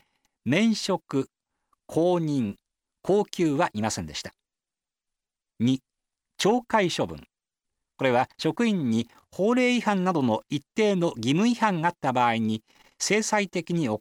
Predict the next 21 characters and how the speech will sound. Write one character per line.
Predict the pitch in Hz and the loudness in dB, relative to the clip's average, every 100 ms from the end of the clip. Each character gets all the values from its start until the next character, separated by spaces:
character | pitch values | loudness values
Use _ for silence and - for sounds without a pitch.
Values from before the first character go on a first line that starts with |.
| 131 120 110 | 0 0 0
処 | 101 | -4
分 | 80 | -6
で | 73 | -8
す。 | - - _ _ _ _ _ _ _ _ _ 127 | -10 -10 _ _ _ _ _ _ _ _ _ -2
二 | 170 | 0
十 | 160 151 | 2 0
一 | - | 0
年 | 170 156 | 0 0
度 | 127 117 | 0 0
に | 113 | 0
懲 | - 180 | 0 -2
戒 | 185 196 180 | 0 -2 0
処 | 190 | 0
分 | 170 147 | 0 0
を | 151 | -2
受 | 156 | -2
け | 147 | -2
た | 123 | -2
職 | 143 131 175 | -2 -2 -2
員 | 147 101 | -2 -2
は、 | 104 | -4